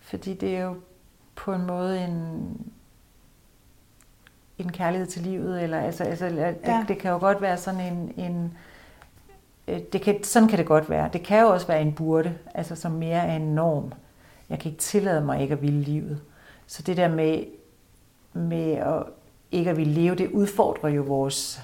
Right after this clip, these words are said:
Speaker 1: samfundsidealer om, at man skal jo helst gerne vil leve.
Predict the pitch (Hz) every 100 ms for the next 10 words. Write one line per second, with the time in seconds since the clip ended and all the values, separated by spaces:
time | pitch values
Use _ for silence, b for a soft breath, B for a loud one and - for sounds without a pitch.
0 | - - 151 143 151 175 156 156 - -
1 | - - - - - - - 180 170 165
2 | 160 156 - 143 151 156 143 143 143 143
3 | - 156 175 156 147 - - 139 135 156
4 | 139 143 143 147